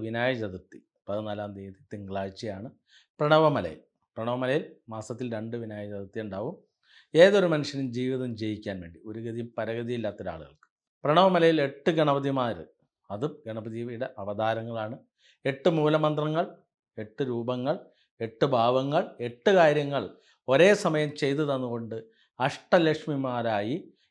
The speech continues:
ഏതൊരു മനുഷ്യനെയും ജീവിതത്തിലേക്ക് തിരികെ എത്തിക്കുന്നു. തിരുപേരമംഗലത്തപ്പൻ്റെ തിരുസന്നിധിയിൽ ഭഗവാന്റെ പത്തിയിൽ കുടിയിരിക്കുന്ന മറ്റ് ഇരുപത്തിയാറ് ദേവതകളിൽ പ്രഥമ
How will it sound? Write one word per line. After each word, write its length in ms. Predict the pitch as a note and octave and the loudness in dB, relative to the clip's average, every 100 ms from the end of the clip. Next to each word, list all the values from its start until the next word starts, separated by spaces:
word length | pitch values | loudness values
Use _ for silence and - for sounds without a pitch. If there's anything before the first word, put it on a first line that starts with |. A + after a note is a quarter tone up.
| - | 0
ഏതൊരു 380 | C#3 F3 F3+ D3+ | 4 6 4 2
മനുഷ്യനെയും 400 | C#3 A#2+ C3+ B2 | -2 -6 -8 -8
ജീവിതത്തിലേക്ക് 560 | A#2 B2 A#2 A#2 A2 A2 - | -6 -6 -6 -8 -10 -10 -10
തിരികെ 300 | A2+ B2 C3+ C#3+ | -6 -2 0 0
എത്തിക്കുന്നു. 440 | - G2+ F#2+ F2+ D#2+ _ _ _ | -2 -12 -12 -14 -16 _ _ _
തിരുപേരമംഗലത്തപ്പൻ്റെ 1200 | D3 E3 C#3 C#3 D3+ C#3+ C3 B2+ B2 A2+ A#2+ A2+ B2 - | -2 0 4 4 2 0 -2 -4 -4 -8 -8 -8 -10 -8
തിരുസന്നിധിയിൽ 800 | A#2+ B2 - G2+ G2+ F#2+ E2+ E2 - _ _ | -8 -8 -6 -6 -6 -8 -10 -14 -18 _ _
ഭഗവാന്റെ 500 | A2 A2+ A#2 A#2 A#2 C3+ - | -4 0 0 0 -2 -6 -8
പത്തിയിൽ 380 | A2 - B2 B2 | -10 -4 -4 -4
കുടിയിരിക്കുന്ന 540 | B2 A2+ A#2 A2+ B2 C#3+ G3+ - _ _ - | -8 -6 -6 -6 -4 -2 -4 -8 _ _ 0
മറ്റ് 320 | D#3 - G#3+ - C#3+ | 0 0 -4 -4 -2
ഇരുപത്തിയാറ് 800 | D3 E3+ E3+ - D3 B2+ B2+ A#2+ A2 | 2 2 0 -2 0 0 -2 -4 -4
ദേവതകളിൽ 520 | G#2+ A#2+ A2+ G2+ F#2+ F2+ _ _ - | -2 -2 -2 -6 -8 -14 _ _ -2
പ്രഥമ 320 | D#3+ E3 F3 | 0 2 2